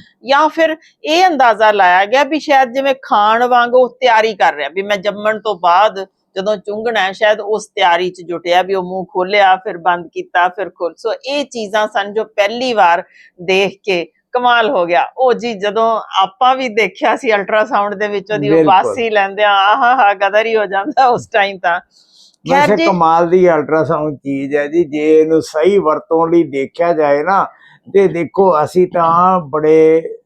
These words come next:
Speaker 2: ਲਾਲਚੀ ਹੁੰਦੇ ਆ ਕਿ ਇਨਵੈਂਸ਼ਨ ਤਾਂ ਹੁੰਦੀ ਹੈ ਕਿਸੇ ਹੋਰ ਚੀਜ਼ ਲਈ। ਤੇ ਹਰਸ਼ਿੰਦਰ ਜੀ, ਇੱਕ ਇੰਟਰਸਟਿੰਗ ਗੱਲ ਦੱਸਾਂ, ਇਹ ਅਲਟਰਾਸਾਊਂਡ ਪਤਾ ਕਿਉਂ ਇਨਵੈਂਟ ਹੋਇਆ ਸੀਗਾ? ਜਿਹੜੀਆਂ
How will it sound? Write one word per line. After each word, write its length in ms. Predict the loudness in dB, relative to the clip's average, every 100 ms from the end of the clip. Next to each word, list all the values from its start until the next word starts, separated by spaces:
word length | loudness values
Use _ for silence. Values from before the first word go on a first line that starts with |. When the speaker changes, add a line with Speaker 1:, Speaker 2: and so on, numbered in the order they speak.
| _ -10
Speaker 2:
ਲਾਲਚੀ 680 | -2 0 0 -4 -4 -4
ਹੁੰਦੇ 360 | -4 -10 -6 -2
ਆ 200 | -2 -6 _ _ -20 _ 0
ਕਿ 160 | 2
ਇਨਵੈਂਸ਼ਨ 840 | 2 0 -6 -2 -2 -2 -2 -2 0
ਤਾਂ 200 | 0 0
ਹੁੰਦੀ 400 | 0 0 2 4
ਹੈ 80 | 2
ਕਿਸੇ 400 | -2 -4 0 0
ਹੋਰ 380 | 2 2 2 0
ਚੀਜ਼ 360 | -2 -2 0
ਲਈ। 120 | 0
ਤੇ 140 | 2 0
ਹਰਸ਼ਿੰਦਰ 480 | 0 -4 -6 -4 -4
ਜੀ, 80 |
ਇੱਕ 100 | -4
ਇੰਟਰਸਟਿੰਗ 540 | -4 -2 -2 -2 -6 -2
ਗੱਲ 180 | -4 -4
ਦੱਸਾਂ, 320 | -8 -10 -18 _ _ _ -2
ਇਹ 100 | 0
ਅਲਟਰਾਸਾਊਂਡ 500 | 2 2 2 2 -2
ਪਤਾ 200 | -2 -2
ਕਿਉਂ 260 | 0 -2 -2
ਇਨਵੈਂਟ 340 | -2 -2 -2
ਹੋਇਆ 320 | 0 2 2
ਸੀਗਾ? 420 | 0 -4 0 0 -2 _ _ _ -16
ਜਿਹੜੀਆਂ 640 | -2 2 2 4 2 2